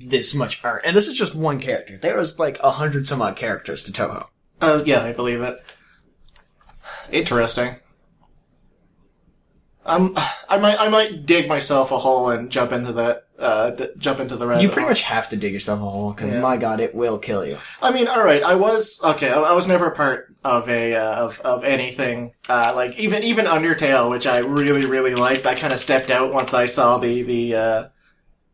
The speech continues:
Speaker 2: the, the community, uh, how, how it evolved. Like, it, it started the, like, Steven universe slash, like,
Speaker 1: Ugh.
Speaker 2: yeah, like, th-, th-, I, I can't say that it's, like,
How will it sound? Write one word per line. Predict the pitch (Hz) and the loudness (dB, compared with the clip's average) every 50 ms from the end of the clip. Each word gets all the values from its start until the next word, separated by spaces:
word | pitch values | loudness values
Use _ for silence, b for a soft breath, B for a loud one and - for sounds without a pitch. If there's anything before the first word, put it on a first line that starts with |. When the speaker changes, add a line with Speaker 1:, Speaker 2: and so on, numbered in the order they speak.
| _ _ _ _ _ - | _ _ _ _ _ 0
Speaker 2:
the, | 131 120 120 110 - | 2 4 4 2 0
the | 135 123 | -2 -2
community, | - - 135 120 117 120 123 123 127 127 123 123 123 - - _ _ | -2 -2 -2 -2 -2 0 0 2 2 2 2 0 -2 -6 -14 _ _
uh, | 123 113 113 110 110 | 0 2 2 2 2
how, | - 135 123 120 120 | 2 0 -2 -2 0
how | - 127 127 127 | 0 -2 -2 -2
it | 127 123 | -4 -4
evolved. | 123 120 120 120 120 123 123 123 - - _ _ _ _ _ _ _ _ _ _ _ _ | -6 -4 -2 -2 0 0 -2 -4 -6 -12 _ _ _ _ _ _ _ _ _ _ _ _
Like, | 143 139 135 139 | -4 -2 0 2
it, | 143 143 175 165 165 | 2 2 0 0 0
it | 185 170 170 | 0 0 0
started | - - 202 185 170 165 160 160 | 2 4 4 4 4 4 2 2
the, | 151 143 | 2 4
like, | 139 135 127 127 | 4 4 2 2
Steven | - - - 139 131 123 127 120 | 0 0 0 0 0 0 -2 -4
universe | 123 120 120 117 117 120 117 117 117 - | -4 -4 -4 -2 -2 -2 -2 -2 -2 -4
slash, | - - 131 117 113 113 113 - - - | -4 -2 0 2 2 2 0 -2 -2 0
like, | - 117 110 104 - - | 0 2 2 2 0 -2
Speaker 1:
Ugh. | - - - - _ _ _ _ _ _ _ _ _ _ | -6 -12 -16 -20 _ _ _ _ _ _ _ _ _ _
Speaker 2:
yeah, | - 135 123 117 113 110 - | -2 0 2 2 2 2 0
like, | 127 120 - - - _ - | -2 -2 -2 -4 -10 _ -12
th-, | - - | -10 -10
th-, | - - - - - 233 - - - b b b b b b b b b b b b _ _ - | -8 -8 -10 -10 -12 -16 -20 -20 -20 b b b b b b b b b b b b _ _ 0
I, | - 143 | 2 2
I | 220 226 220 | 2 2 2
can't | - 262 269 285 277 - | 2 4 4 4 4 2
say | - - 233 226 220 | 0 2 4 4 4
that | 214 202 196 | 6 6 4
it's, | 180 175 - - | 4 4 2 2
like, | 165 143 135 117 - | 2 2 2 0 -2